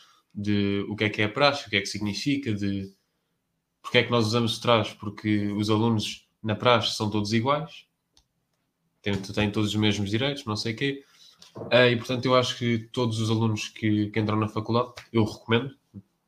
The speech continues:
não se, não se obriga ninguém, como é óbvio, mas recomendo que vão à praxe. Para mim foi uma experiência muito positiva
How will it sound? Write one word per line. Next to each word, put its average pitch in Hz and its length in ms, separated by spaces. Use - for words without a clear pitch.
não 101 280
se, - 160
não 104 100
se 107 120
obriga 104 260
ninguém, 120 300
como 104 140
é 113 40
óbvio, 113 220
mas 107 300
recomendo 110 440
que 107 80
vão 107 120
à 104 100
praxe. 104 320
Para 101 100
mim 101 120
foi 104 120
uma 101 80
experiência 104 380
muito 104 220
positiva 110 500